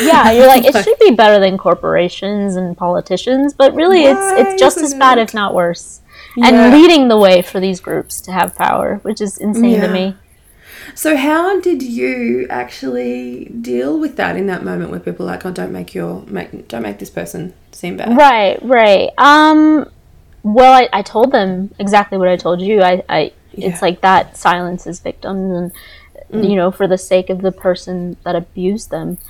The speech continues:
Speaker 1: And they actually were shocked because I, I, I, this is a very genuine, like, l-,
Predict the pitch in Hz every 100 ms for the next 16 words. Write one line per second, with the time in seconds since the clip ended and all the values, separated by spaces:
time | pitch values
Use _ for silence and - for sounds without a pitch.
0 | - - - 214 226 208 196 _ _ _
1 | _ _ - 180 208 330 339 - - -
2 | 220 214 180 - 233 254 - 247 240 -
3 | 214 - - 247 240 269 285 240 359 349
4 | 330 262 254 196 208 208 196 185 180 185
5 | - _ _ 196 196 170 - 220 214